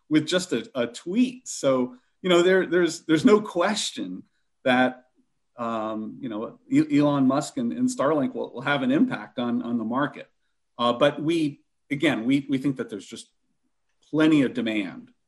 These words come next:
Um, and, and so we, we feel, uh, confident looking forward.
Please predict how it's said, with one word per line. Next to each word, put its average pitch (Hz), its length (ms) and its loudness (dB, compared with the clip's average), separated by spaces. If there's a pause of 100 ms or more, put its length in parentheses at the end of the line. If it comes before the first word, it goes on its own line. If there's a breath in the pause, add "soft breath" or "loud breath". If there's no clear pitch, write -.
(420)
Um, 104 420 -8
and, 139 160 -4
and 185 160 -8
so 208 120 -2
we, 214 240 -4
we 220 180 -6
feel, 175 380 -4 (100)
uh, 139 220 -2
confident 131 600 -6 (300)
looking 107 240 -10
forward. 101 400 -12